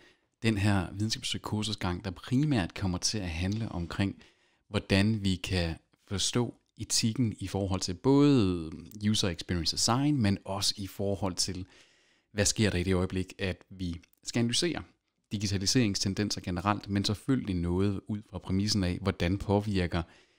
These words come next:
det design, andre også har lavet, hvor, øh, brugeroplevelsen, og hvordan at andre mennesker egentlig interagerer med den her type teknologi. Og, øh,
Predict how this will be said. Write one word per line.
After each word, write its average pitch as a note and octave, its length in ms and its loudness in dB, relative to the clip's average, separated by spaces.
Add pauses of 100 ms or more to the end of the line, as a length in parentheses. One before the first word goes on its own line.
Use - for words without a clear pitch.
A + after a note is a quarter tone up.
(340)
det G2 140 0
design, F#2 340 2
andre E3+ 320 2 (200)
også E2+ 220 2
har D#2+ 120 0
lavet, D#2 260 -4 (500)
hvor, F2 360 -2
øh, D#2 180 -8
brugeroplevelsen, F2 920 0
og F2+ 160 0
hvordan E2 480 -4
at E2 200 -6
andre F2 220 -2
mennesker D#2+ 420 -4 (100)
egentlig F2 320 -8
interagerer F2 520 0
med E2 100 -4
den E2 160 -4
her E2+ 100 -2
type E2 500 -4
teknologi. A#2+ 380 0 (1040)
Og, A#2+ 280 10
øh, A2 240 10